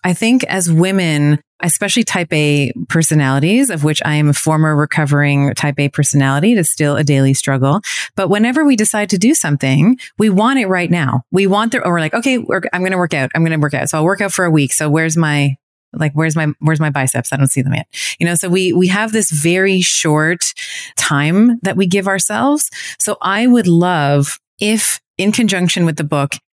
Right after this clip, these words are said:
and the cycle, uh, the cycle tracking that you're gonna be doing, that you just make it easy. Like, you just decide that I'm not gonna have these punitive thoughts that are going to beat myself up if I'm not getting the results that I want in a week or two weeks or a month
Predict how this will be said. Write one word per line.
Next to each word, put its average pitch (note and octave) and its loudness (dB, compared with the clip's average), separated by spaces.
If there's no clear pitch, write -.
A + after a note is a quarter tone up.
and F#3 0
the D#3+ 0
cycle, D#3 -2
uh, C#3+ 0
the D3 0
cycle D#3 -2
tracking C#3 0
that C#3 0
you're C#3+ 0
gonna C#3+ 2
be C#3 0
doing, C#3+ 2
that G3+ 0
you A#3+ 4
just D4 -2
make F#3 2
it G3+ 0
easy. D3 2
Like, F3 -2
you G3+ 2
just A#3+ 0
decide F#3+ 0
that D3+ -2
I'm F#3 0
not F3+ -2
gonna C4+ 2
have D#3 0
these D3+ 2
punitive E3+ 0
thoughts C#3 -2
that D3 0
are D3+ -2
going D3+ 0
to D3 2
beat F3+ 0
myself F#3 -2
up D3 -2
if E3+ -4
I'm D#3 4
not D3+ 2
getting F#3 0
the F#3 0
results F3 -2
that D#3+ -2
I E3 0
want C#3+ 0
in E3+ 2
a D#3 0
week D3 0
or F3 0
two F3+ 0
weeks D3 0
or D#3+ 0
a E3 0
month D3+ 2